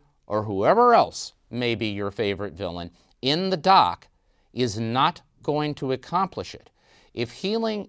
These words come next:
is to happen, it must begin with ourselves. We must all resolve to be different and to be better.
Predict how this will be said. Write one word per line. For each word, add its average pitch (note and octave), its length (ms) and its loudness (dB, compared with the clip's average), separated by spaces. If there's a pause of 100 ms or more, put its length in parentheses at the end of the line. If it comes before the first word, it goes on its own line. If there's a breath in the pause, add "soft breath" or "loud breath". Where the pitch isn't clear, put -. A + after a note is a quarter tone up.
is G#2+ 200 -8
to G2+ 80 -10
happen, E3+ 540 -2 (280 soft breath)
it B2 180 -4
must C#3+ 500 0 (180)
begin C#3 540 -2 (160)
with A#2 140 -2
ourselves. A#2+ 800 0 (600 soft breath)
We D3 140 2
must D3 340 0
all A3 400 6
resolve G#3+ 680 -4 (440)
to C#3 100 0
be A#2 160 -2
different E3+ 600 -4 (560)
and C3+ 240 0
to C#3 80 -2
be B2+ 160 -4
better. A2+ 420 -2